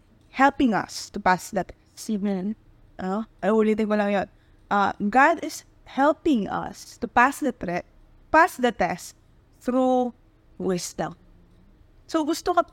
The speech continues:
Speaker 1: pala ni Lord na you pass the test of faith through trials and challenges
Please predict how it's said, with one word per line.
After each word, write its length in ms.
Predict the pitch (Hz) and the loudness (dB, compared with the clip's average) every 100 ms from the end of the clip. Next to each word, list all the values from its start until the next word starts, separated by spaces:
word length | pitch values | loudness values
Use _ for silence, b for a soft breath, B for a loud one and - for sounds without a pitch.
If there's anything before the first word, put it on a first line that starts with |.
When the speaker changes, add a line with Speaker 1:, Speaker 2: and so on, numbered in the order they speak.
| - | 2
Speaker 1:
pala 180 | 349 349 | 4 4
ni 80 | 339 | 2
Lord 480 | 262 220 214 214 - _ - | 4 4 2 -2 -10 _ -2
na 480 | 311 339 339 330 311 | 2 4 2 0 -2
you 160 | 285 | -2
pass 320 | 359 415 381 262 | 2 2 2 -2
the 100 | 277 _ _ | -2 _ _
test 320 | 233 - - | 0 0 -6
of 80 | 285 | -8
faith 400 | _ 185 185 - _ _ _ _ - - | _ -6 -4 -6 _ _ _ _ -20 -14
through 240 | - 302 339 | -6 -4 0
trials 560 | 311 285 240 247 - | 2 2 2 -2 -2
and 160 | 294 269 | -8 0
challenges 880 | 285 254 233 185 170 - - - | 2 2 0 -2 -4 -6 -16 -20